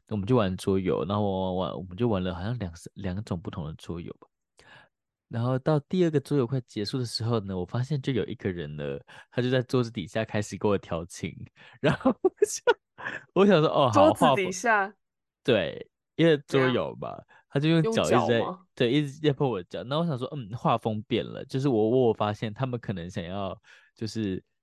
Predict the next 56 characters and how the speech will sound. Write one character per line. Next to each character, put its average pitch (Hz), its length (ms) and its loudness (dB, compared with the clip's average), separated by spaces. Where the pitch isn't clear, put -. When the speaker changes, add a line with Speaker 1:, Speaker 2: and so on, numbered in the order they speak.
Speaker 1:
三-， - 420 -4
晚 113 160 0
上 139 220 2
想 104 160 -2
要 117 260 0
结 123 160 0
束 156 140 0
这 147 80 -4
场 127 220 0
桌 123 140 -2
游， 120 60 0
想 92 160 -10
要 98 60 -8
三 101 240 0
P。 214 80 -8
Speaker 2:
三 180 60 -8
P。 98 280 -6
Speaker 1:
对， 139 140 2
对， 123 120 0
对， 113 160 -2
对， 107 160 -2
对， 101 140 -4
对， 95 220 -2
对， 90 320 0
对。 76 340 -4
然 127 140 -4
后 165 120 2
呢， 117 320 -2
<laughs> - 500 -2
我 208 80 0
就 - 160 4
想 - 120 -10
说， - 380 -4
嗯， 139 380 -6
因 226 100 4
为 254 80 6
本-， - 220 -6
本 147 160 6
人 139 160 4
不 165 80 4
是， 214 100 4
本 135 160 4
人 131 100 4
不 143 80 -2
是 185 100 4
不 208 120 -4
想 151 180 2
跟 131 140 -4
他 143 100 -2
们 127 160 -4
三 110 280 -8
P， 107 200 -8
而 117 60 -2
是 156 180 -2
本 107 180 2
人 95 180 -4